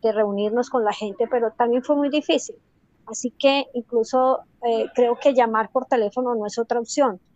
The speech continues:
Por tanto, eh, Juan Sebastián, como tú bien lo planteas en tu pregunta, creo que este es un aspecto que con la pandemia se intensificó, pero la pandemia también mostró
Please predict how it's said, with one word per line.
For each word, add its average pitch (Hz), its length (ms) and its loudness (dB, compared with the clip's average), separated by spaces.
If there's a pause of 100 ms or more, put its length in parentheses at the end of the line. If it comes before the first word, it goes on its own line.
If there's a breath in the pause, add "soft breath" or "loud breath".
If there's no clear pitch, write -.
(560)
Por 269 140 4
tanto, 320 560 2 (140)
eh, 233 240 0
Juan 247 160 -2
Sebastián, 233 400 0
como 277 240 -2
tú 220 220 -4
bien 240 220 0
lo 262 120 2
planteas 220 480 0
en 254 100 -2
tu 254 120 -4
pregunta, 202 500 -4
creo 240 220 0
que 240 240 2
este 233 180 -6
es 254 100 -4
un 262 80 -2
aspecto 262 580 -2 (480)
que 233 140 -8
con 226 160 -2
la 214 120 2
pandemia 214 640 0
se 277 140 0
intensificó, 226 880 -2 (320)
pero 240 220 2
la 226 160 4
pandemia 214 400 -2
también 220 340 -2
mostró - 560 0